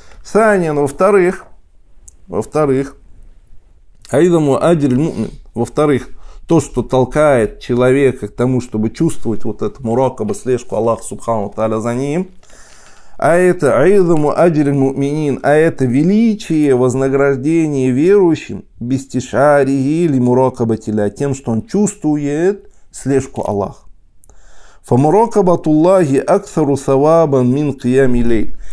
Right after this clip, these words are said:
И чувство слежки Аллаха над тобой больше вознаграждения, чем выстаивание ночи. "Усиями нагар", чем пост днём. "Уинфакуль мали фи сабилилля", и расходование имущества на пути Аллаха.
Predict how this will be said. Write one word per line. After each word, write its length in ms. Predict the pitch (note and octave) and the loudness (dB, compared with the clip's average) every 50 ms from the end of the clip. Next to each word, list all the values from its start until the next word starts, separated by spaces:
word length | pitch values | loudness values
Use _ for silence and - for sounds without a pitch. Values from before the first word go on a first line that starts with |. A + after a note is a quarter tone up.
| - - - - | -8 -10 -8 -4
И 360 | - F3+ F#3 F3 D#3 C3+ B2+ - | 0 2 2 2 2 0 -2 -4
чувство 520 | - - G#3+ A3+ F#3+ - - - D3+ D3+ | -2 0 2 2 0 0 -2 -2 0 0
слежки 840 | C#3 - - D3+ E3 F#3 F#3 F3 - - - - - A#2 A#2 G#2 G2 - | 0 0 -2 0 2 4 4 2 2 0 -8 -8 -4 -2 -2 -2 0 0
Аллаха 680 | A#2 A#2+ B2+ D3 D#3 D#3 C#3+ B2+ A#2 G#2+ A2 F#2+ - - C3 C3 - - - - - - - - _ - - - - _ _ _ | 0 2 2 4 4 4 2 2 0 0 -4 -6 -10 -10 -14 -20 -20 -20 -20 -20 -20 -20 -20 -20 _ -20 -20 -20 -20 _ _ _
над 280 | - A#2 A2+ A2 - - | -6 -4 -4 -4 -4 -2
тобой 560 | - C3 C3 C#3 D3 D3 C3 C3+ D3 F3 A#3 A3 - - - - - - - - - - - | 0 0 2 2 2 2 4 2 2 0 -2 -6 -10 -16 -18 -18 -18 -20 -20 -20 -18 -12 -6
больше 520 | B2 A2+ C#3+ G3+ A#3+ B3+ A#3+ A#3+ - F#3+ F3 | -2 0 2 4 4 4 2 0 2 2 4
вознаграждения, 1000 | E3+ E3 D3 D#3+ D#3+ D3 D#3 D3+ D#3 D#3 C3+ C3 D3+ E3+ F3+ F#3 E3 E3 E3 | 4 4 2 2 2 2 2 4 4 2 2 2 0 0 0 0 0 -2 -2
чем 300 | - - - C#3+ C#3+ C#3 | -4 -4 -4 -2 -2 -2
выстаивание 640 | B2 A#2+ - - C3 B2+ B2+ B2 A#2+ A#2+ A#2+ A#2+ A#2+ | -2 -2 -2 0 0 2 2 2 2 2 2 2 2
ночи. 360 | A#2 A2+ A#2+ A#2+ A#2 - - - - - - - - - - - - - - - - - | 2 2 2 0 0 -2 -6 -14 -14 -16 -20 -20 -20 -20 -20 -20 -20 -20 -20 -16 -10 -6
"Усиями 560 | - - - - - A#2+ B2+ C#3+ D3 C#3 C3+ A#2 | -6 -6 -6 -4 -2 0 2 2 2 2 0 0
нагар", 720 | A2+ A2 G#2+ G#2 G#2 A#2+ B2+ B2 A#2 A#2+ B2 C3+ D3 - _ _ - - - - | 0 0 -2 -2 0 0 2 2 2 2 2 0 -4 -8 _ _ -20 -20 -18 -10
чем 260 | - - B2+ B2 A#2+ | -4 -2 0 0 0
пост 400 | - - C3+ C3 B2 G2+ - - | -2 0 0 2 2 0 -2 -2
днём. 520 | A2+ A2+ A#2+ C3 B2+ A#2 A#2+ C#3+ E3 F3 - - - - - - - | -2 0 0 2 2 2 0 0 -2 -6 -10 -14 -20 -20 -20 -10 -4
"Уинфакуль 760 | - C#3 C#3+ C3 - - - C3+ C#3 C3+ C3 C3+ B2 A2+ | -2 0 0 0 0 -2 0 2 2 2 2 0 0 -2
мали 300 | A2 A2+ B2 B2+ B2 A#2 | 0 0 2 2 0 0
фи 160 | A2 - - A2 | -2 -4 -6 -8
сабилилля", 680 | - A2 G#2 G2+ G#2+ G#2+ G2+ G2 G2 G#2 A2+ B2 B2+ | -4 -4 -2 -2 -2 -2 -4 -4 -4 -2 -2 0 -2
и 100 | A2 G2+ | -2 -4
расходование 680 | G#2+ G#2 G#2 - - B2 B2 A#2 A2+ A2 G#2+ G#2 G2 | -6 -6 -8 -6 -4 -4 -2 -2 -2 -4 -4 -4 -4
имущества 600 | G2+ G#2+ A#2 A#2+ A#2 - B2 A#2+ - - A#2+ C3+ D#3 | -4 -4 -4 -6 -6 -8 -12 -14 -10 -8 -6 -6 -4
на 100 | C#3+ A#2 | -6 -6
пути 260 | - - F#2 - - | -8 -8 -10 -10 -10
Аллаха. 300 | - G#1 G1+ G1+ - - | -8 -8 -8 -10 -10 -12